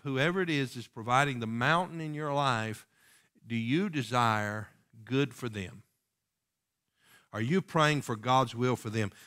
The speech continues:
The Bible says, "Pray for your enemies." Love them. Pray for them who despitefully use you. You got a list of those people?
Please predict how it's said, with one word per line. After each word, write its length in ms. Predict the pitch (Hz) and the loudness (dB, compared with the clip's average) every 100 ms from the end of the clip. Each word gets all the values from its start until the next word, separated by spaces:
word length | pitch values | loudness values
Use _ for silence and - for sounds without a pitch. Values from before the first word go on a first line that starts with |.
| - | -14
The 80 | 127 | -2
Bible 320 | 131 190 247 | 4 4 4
says, 260 | 151 139 123 | -2 -4 -4
"Pray 600 | - - 180 196 202 196 | -8 -2 2 4 4 2
for 240 | - 151 139 | -2 -2 0
your 180 | 131 | 0
enemies." 680 | 127 135 131 101 98 - - - _ _ _ _ _ _ _ _ _ _ _ _ _ _ _ _ _ _ _ _ _ _ _ _ _ | 0 -2 -2 -4 -8 -12 -14 -20 _ _ _ _ _ _ _ _ _ _ _ _ _ _ _ _ _ _ _ _ _ _ _ _ _
Love 320 | 147 214 - | 2 2 2
them. 200 | 107 117 _ _ _ _ _ _ _ _ | -8 -8 _ _ _ _ _ _ _ _
Pray 260 | - 190 | 0 0
for 160 | 233 151 | 0 -2
them 300 | 120 98 90 _ | -4 -6 -10 _
who 100 | 127 | -8
despitefully 880 | 110 - - 156 190 - 180 180 - | -6 -8 -2 -2 -2 -6 -4 -4 -4
use 480 | 131 135 131 110 - | -4 0 0 -4 -12
you. 180 | - - _ _ _ _ _ _ _ _ _ _ _ _ _ _ _ _ _ _ _ _ _ _ _ _ _ _ _ _ _ - | -18 -20 _ _ _ _ _ _ _ _ _ _ _ _ _ _ _ _ _ _ _ _ _ _ _ _ _ _ _ _ _ -16
You 100 | 120 | 0
got 160 | 139 127 | 2 4
a 40 | |
list 280 | 135 147 - | 4 2 -2
of 80 | 131 | -2
those 180 | 143 | -2
people? 420 | - 156 160 160 | -2 -4 -2 -8